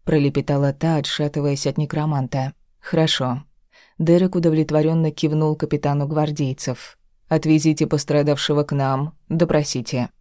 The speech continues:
Если всё в порядке, выдайте стоимость лавки из моих личных средств. В побеге Майнлифа есть и моя вина. Детей вымыть, накормить и провести полное магическое обследование.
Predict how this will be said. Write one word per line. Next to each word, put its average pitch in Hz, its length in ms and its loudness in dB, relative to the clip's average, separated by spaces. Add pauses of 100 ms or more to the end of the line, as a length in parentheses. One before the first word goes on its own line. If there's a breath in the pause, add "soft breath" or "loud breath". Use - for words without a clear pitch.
(120)
Если 165 340 4
всё 160 180 2
в 156 60 -4
порядке, 175 500 2
выдайте 147 480 2
стоимость 147 540 2
лавки 160 380 2
из 131 160 -4
моих 139 280 -2
личных 139 380 -4
средств. - 640 -6 (280)
В - 120 -20
побеге 143 400 2
Майнлифа 147 560 2
есть 139 280 0
и 156 40 0
моя 147 300 2
вина. 120 420 -2 (680 soft breath)
Детей 160 460 4
вымыть, 160 600 4
накормить 156 800 2
и 135 80 0
провести 143 500 0
полное 156 600 2
магическое 143 580 0
обследование. 127 840 -2